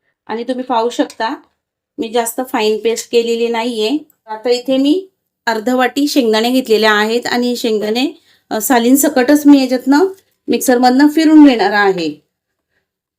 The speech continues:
तुम्हाला पाहिजे तर तुम्ही, अ, शेंगदाण्याची साला काढू शकता. तर मी हे सगळं मिक्सरमधनं फिरून घेते. इथे श-, तर इथे शेंगदाण्याचा ठेचा पण आपला वाटून झालेला आहे.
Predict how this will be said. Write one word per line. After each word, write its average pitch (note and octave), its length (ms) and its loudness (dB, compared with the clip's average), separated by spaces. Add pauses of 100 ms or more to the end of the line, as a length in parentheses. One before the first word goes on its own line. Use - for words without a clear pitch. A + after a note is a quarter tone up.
(360)
तुम्हाला A#3 260 2
पाहिजे B3 280 -2
तर C4+ 60 0
तुम्ही, C4+ 440 0 (100)
अ, A3 60 0 (360)
शेंगदाण्याची G#3+ 600 0
साला A#3 340 0
काढू C4+ 380 -2
शकता. B3 520 -2 (460)
तर A3+ 80 -4
मी C4 200 4
हे A#3+ 120 4
सगळं A#3 260 0
मिक्सरमधनं A3 640 -2
फिरून D4+ 360 4
घेते. - 520 0
इथे B3+ 280 0
श-, - 240 -12 (480)
तर A#3+ 120 -2
इथे C4+ 280 -2
शेंगदाण्याचा A3 520 -4
ठेचा B3 340 -2
पण A#3+ 180 -6
आपला A#3+ 300 -6 (540)
वाटून A3 420 -4
झालेला A3+ 380 -2
आहे. A3+ 460 -4